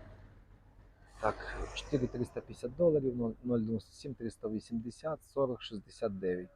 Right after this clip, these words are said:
Бензин, кондиціонер присутній, гідро-, гідроусилитель дан-, даний, дан-, є в машині, також це дуже плюс великий, бо є вони в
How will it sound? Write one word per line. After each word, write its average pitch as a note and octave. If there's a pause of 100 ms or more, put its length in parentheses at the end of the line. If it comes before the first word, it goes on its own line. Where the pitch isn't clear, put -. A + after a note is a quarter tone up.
(1600)
Бензин, A2+
кондиціонер A2+
присутній, C#3 (100)
гідро-, A2+
гідроусилитель C3+
дан-, C3
даний, B2+ (100)
дан-, A#2
є B2
в A#2+
машині, A2
також G#2+
це A2
дуже G#2
плюс A2
великий, G2
бо G#2
є A2+
вони A2
в G2